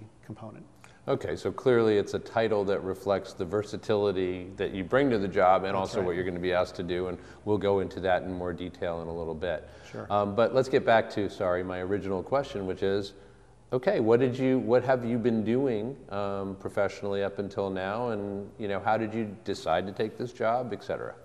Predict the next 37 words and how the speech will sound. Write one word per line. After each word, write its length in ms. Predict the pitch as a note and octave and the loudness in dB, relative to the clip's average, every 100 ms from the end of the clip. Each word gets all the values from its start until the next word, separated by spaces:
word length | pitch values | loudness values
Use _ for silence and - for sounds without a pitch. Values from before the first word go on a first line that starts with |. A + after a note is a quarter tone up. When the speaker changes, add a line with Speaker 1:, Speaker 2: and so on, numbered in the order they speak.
| - | -2
Speaker 1:
Well, 300 | D#3+ D3+ D3 | 8 8 8
you 80 | D3 | 6
know, 100 | D3 | 6
I've 160 | C#3 D3 | 6 6
been, 280 | D#3 D3 | 4 4
I've 200 | - C#3 | 2 0
been, 240 | B2+ C3+ C3 | 2 2 2
um, 400 | B2+ A#2+ A#2 - - - | 0 0 -2 -8 -14 -4
an 160 | C#3+ | -2
environmentalist, 920 | B2 C3 C3 B2+ B2+ A#2+ - - - C3+ | 2 4 4 2 0 -4 -6 -12 -12 -4
um, 460 | A#2+ A2+ A2 A2 - - - - | -2 0 -2 -6 -12 -20 -20 -16
since 240 | - C3 | -8 -4
I 60 | A#2+ | -4
was 160 | A2+ | -4
in 60 | A2 | -6
high 120 | A2 | -8
school. 460 | A2 - G#2+ G#2+ - - - - | -10 -8 -8 -8 -12 -20 -20 -8
I've 140 | A#2+ A#2 | -6 -2
had 400 | B2 A#2 A#2 - | -2 -2 -4 -10
a 40 | C3+ | -14
career 760 | - B2+ B2 A#2+ A2+ A2+ A#2+ | -6 -2 -2 -2 -4 -6 -8
going 220 | B2 A#2 A2+ | -6 -6 -8
through, 560 | - B2 A2+ A2 A2+ - | -6 -6 -4 -6 -8 -8
you 120 | C#3 | -8
know, 100 | A2+ | -6
graduate 400 | A#2 A#2+ A#2+ C3 | 0 0 0 -4
school 360 | - C#3 B2+ | -2 0 2
and 60 | B2 | 0
a 60 | A#2+ | -2
number 240 | A#2+ A#2+ | -2 -4
of 80 | A2 | -6
jobs, 420 | B2 A2+ A2+ A2 | -4 -2 -2 -4
all 360 | E3+ C3 B2+ B2 | -6 -2 0 -2
in 80 | |
the 80 | A#2+ | -4
environmental 480 | A#2 A#2 A#2+ A2+ A2 | -4 -4 -4 -6 -8
field. 420 | - A#2+ G#2 G#2+ | -8 -8 -6 -10